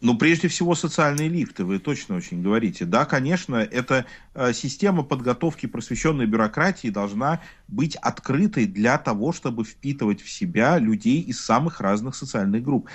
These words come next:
Эта социальная группа не должна самовоспроизводиться, безусловно. Это должны быть, э, учебные заведения высочайшего уровня, такие, как вот во Франции, уже упомянутые вами.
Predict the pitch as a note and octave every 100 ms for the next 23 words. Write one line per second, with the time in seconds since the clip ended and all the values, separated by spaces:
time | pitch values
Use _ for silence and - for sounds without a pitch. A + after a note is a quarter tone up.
0 | - - D3 C#3+ A#2 - B2 C#3+ C3 B2
1 | E3+ D#3 C#3+ C#3 B2+ B2 C#3+ C#3+ C3+ B2
2 | B2 C3+ C3+ C3+ D3+ D#3 - E2 F2 G3+
3 | - C3 F2+ D2+ - _ _ - C3+ D#3+
4 | D3 C3+ C#3 D3+ D#3 C#3+ B2 C3+ B2+ -
5 | C#3+ D3 D3 C#3+ C#3+ A#2 A#2+ A#2+ C#3 C#3+
6 | C#3 B2 B2 C3 - A2 G#2 C3 C3+ D3
7 | G3 D#3+ F#2+ F2+ F2+ G#2 - D3+ F3 A#2
8 | A#2+ B2 A#2 G2 G2+ F#2+ G2 G#2+ C3+ C3
9 | A#2 G#2 G#2 C3+ D3+ C3 F2 - - -
10 | -